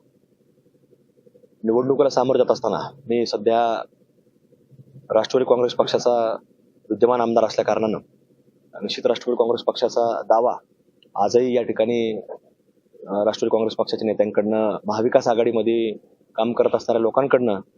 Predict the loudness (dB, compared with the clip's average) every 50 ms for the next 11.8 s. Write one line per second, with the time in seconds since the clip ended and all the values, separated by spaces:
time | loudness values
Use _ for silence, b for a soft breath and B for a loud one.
0 | _ _ -2 -2 0 0 0 -2 -2 2 2 2 2 2 0 0 0 2 2 2
1 | 2 -2 -6 _ _ _ _ _ -18 -14 -10 -6 -4 -2 -2 0 0 0 0 0
2 | 0 2 2 2 0 -2 -4 -10 -14 _ _ -8 -6 -2 0 0 2 2 2 2
3 | 2 2 4 2 2 2 2 0 0 0 0 0 0 -2 -2 -2 -6 -8 _ _
4 | _ _ _ _ _ -4 -4 -2 0 2 2 2 2 2 2 2 2 2 -2 -2
5 | -2 0 0 2 2 2 2 2 2 2 0 0 -2 0 0 0 2 2 0 0
6 | -2 -4 -2 -2 -4 -4 -4 -6 _ _ _ _ _ _ -2 -2 0 2 0 0
7 | 0 0 0 0 0 -2 -4 -6 -8 -4 -2 0 0 0 2 4 2 4 4 2
8 | 0 0 -6 -12 _ _ _ _ _ _ _ _ _ _ _ _ _ _ -4 -4
9 | -2 2 2 4 4 4 4 2 0 0 0 0 0 -2 -2 -2 -4 -2 -2 -2
10 | 0 0 -2 2 4 4 4 4 0 -4 -10 -18 _ _ -20 -20 -20 _ _ _
11 | _ _ _ -6 -2 -2 -2 -2 0 0 0 2 2 0 0 0